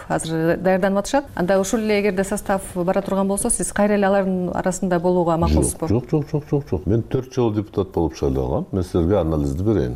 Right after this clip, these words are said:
Speaker 2: Ар бир шайлоо сайын
Speaker 1: Мгм.
Speaker 2: жетимиш пайыз жаңыланат. Эң көп болгондо жетимиш пайыз жаңыланат.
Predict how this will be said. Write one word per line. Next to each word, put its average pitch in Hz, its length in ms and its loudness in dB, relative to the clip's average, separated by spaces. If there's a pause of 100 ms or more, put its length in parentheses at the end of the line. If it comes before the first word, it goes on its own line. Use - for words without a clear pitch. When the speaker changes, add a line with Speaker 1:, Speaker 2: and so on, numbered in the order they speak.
(160)
Speaker 2:
Ар 117 160 -2
бир 117 200 -2
шайлоо 113 380 0
сайын 113 400 -2 (100)
Speaker 1:
Мгм. 180 280 -12
Speaker 2:
жетимиш 135 460 0
пайыз 85 340 0
жаңыланат. 78 520 0
Эң 135 300 2
көп 107 220 -2
болгондо 87 360 0
жетимиш 85 400 -2
пайыз 101 280 2
жаңыланат. 65 380 -4